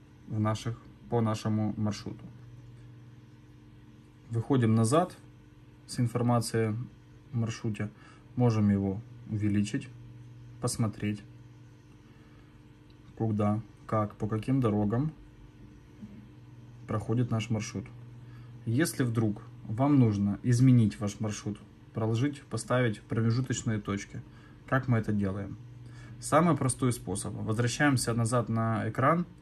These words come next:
пальцем так проводим, два дэ режим, уменьшаем карту, уменьшаем, уменьшаем полностью и ищем ту дорогу,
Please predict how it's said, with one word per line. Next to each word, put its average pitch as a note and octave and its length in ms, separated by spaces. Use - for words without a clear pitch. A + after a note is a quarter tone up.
пальцем A2 380
так A2+ 160
проводим, A2 600
два A#2 320
дэ A2 140
режим, A2+ 480
уменьшаем A2+ 680
карту, A2 460
уменьшаем, A2 580
уменьшаем A#2+ 540
полностью A2+ 580
и E3 300
ищем B2+ 460
ту B2 160
дорогу, A2+ 580